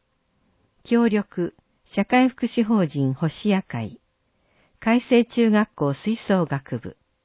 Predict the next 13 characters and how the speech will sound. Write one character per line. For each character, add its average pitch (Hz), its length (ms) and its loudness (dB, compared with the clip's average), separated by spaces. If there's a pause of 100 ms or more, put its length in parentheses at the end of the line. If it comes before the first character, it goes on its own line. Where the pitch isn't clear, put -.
(1200)
車 233 360 4
で 220 120 4
の 147 120 2
来 180 220 0
場 185 240 -2
は 175 220 -4
ご 156 140 -2
遠 175 180 2
慮 160 120 -2
く 151 100 -14
だ 139 140 -6
さ 143 180 -10
い。 123 120 -12